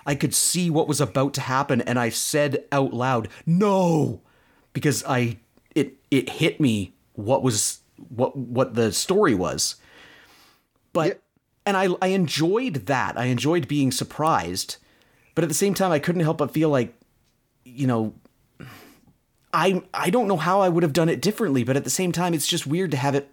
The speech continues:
Speaker 1: all show up at the very end.
Speaker 2: You know, I, I think that it's hard to tell a quote-unquote good story. Like,
Speaker 1: Mm.
Speaker 2: I was thinking, uh, <laughs>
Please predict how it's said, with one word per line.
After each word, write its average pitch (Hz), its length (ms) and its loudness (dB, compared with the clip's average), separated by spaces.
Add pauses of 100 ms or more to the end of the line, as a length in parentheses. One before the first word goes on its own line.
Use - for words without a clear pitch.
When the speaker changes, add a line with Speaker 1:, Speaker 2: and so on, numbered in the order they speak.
Speaker 1:
all 143 540 0 (260)
show 139 300 -2
up 131 180 0 (500)
at 139 120 -4
the 147 80 0
very 127 600 0
end. 120 460 -2 (920)
Speaker 2:
You 135 120 0
know, 151 240 2
I, 131 140 0 (600)
I 170 80 2
think 185 320 0
that 139 140 4
it's 127 200 2
hard 127 540 2
to 113 140 -2
tell 110 640 2
a 101 240 2
quote-unquote 110 800 0
good 101 220 0
story. 113 540 0 (680)
Like, 131 140 4
Speaker 1:
Mm. 123 220 2 (240)
Speaker 2:
I 139 60 2
was 185 260 2
thinking, 165 540 0
uh, 117 240 2 (500)
<laughs> - 100 0